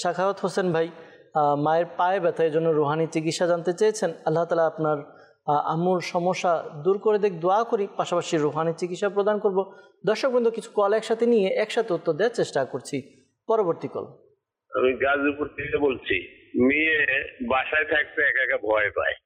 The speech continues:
Speaker 1: জি, গাজীপুর থেকে কল করলেন, জানালেন যে, আহ, আপনার মেয়ে একা বাসায় থাকতে ভয়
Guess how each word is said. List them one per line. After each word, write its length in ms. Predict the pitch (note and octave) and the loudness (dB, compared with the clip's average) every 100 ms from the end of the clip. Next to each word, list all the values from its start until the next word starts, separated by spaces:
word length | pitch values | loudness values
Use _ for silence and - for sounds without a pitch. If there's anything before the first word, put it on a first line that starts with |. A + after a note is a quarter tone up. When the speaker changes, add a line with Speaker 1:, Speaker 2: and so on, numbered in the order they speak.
| _ D3+ C3+ | _ -6 0
Speaker 1:
জি, 260 | E3 D#3+ | 2 4
গাজীপুর 360 | D#3 E3 G#3 A3+ | 2 0 0 0
থেকে 180 | B3 A3 | 0 2
কল 180 | G#3 | 0
করলেন, 420 | G3+ A3 A3 G#3+ F#3 | 2 2 2 2 2
জানালেন 460 | F3 F3 F3+ F#3 | 2 2 2 2
যে, 120 | E3+ | 4
আহ, 400 | F3 E3+ - - | 2 -2 -20 -2
আপনার 380 | D3 C#3+ C#3+ D#3 | 2 4 2 0
মেয়ে 480 | D3+ E3 E3+ - - | 2 4 2 0 -2
একা 320 | D#3+ D#3 E3+ | -2 2 0
বাসায় 340 | D3 C#3+ C3+ E3+ | 2 -2 -2 -2
থাকতে 280 | E3+ E3 D#3 | -2 0 -2
ভয় 420 | B2 B2+ E3+ | 0 0 2